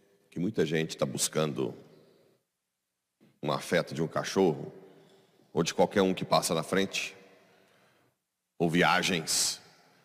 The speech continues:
ou sei lá o que mais. E no fundo, é Deus que busca. Agora nós estamos aqui nessa leitura de um momento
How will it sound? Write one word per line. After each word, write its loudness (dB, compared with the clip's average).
ou -4
sei 2
lá 6
o 4
que 0
mais. 0
E 0
no 4
fundo, 2
é 6
Deus 2
que 0
busca. -2
Agora 2
nós 2
estamos 2
aqui -2
nessa 2
leitura 4
de -6
um 0
momento 2